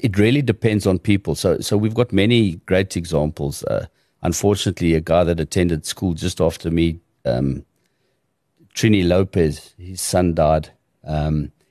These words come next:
and they've just, we've, we've currently taken on two boys in his name on the Daniel Lopez Scholarship, um,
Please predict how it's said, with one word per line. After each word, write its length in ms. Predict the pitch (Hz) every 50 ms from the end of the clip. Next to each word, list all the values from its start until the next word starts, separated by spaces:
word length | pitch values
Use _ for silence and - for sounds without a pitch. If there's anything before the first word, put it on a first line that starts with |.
| _ _
and 120 | - 82 82
they've 160 | 87 87 85
just, 220 | - - 95 - - _
we've, 280 | - - 95 87 85 - - _
we've 160 | 90 85 78 - _ _ _ _ _ _ _
currently 400 | - 117 98 92 90 - - 90
taken 380 | 82 - 92 87 - - 90 85
on 100 | 82 80
two 220 | - - - 107 92
boys 480 | 80 82 85 80 69 69 - - - _ _
in 120 | - 90 87
his 240 | 87 90 87 85
name 340 | 90 85 80 80 78 76 73 - _ _ _ _
on 120 | - 85
the 80 | 82 80
Daniel 380 | 80 85 85 87 90 90 85 80
Lopez 440 | 80 78 85 82 - - 80 71
Scholarship, 600 | - - - 78 71 71 71 - - 69 - _ _ _ _ _ _ _ _ _ _ _ -
um, 320 | 82 82 80 80 78 73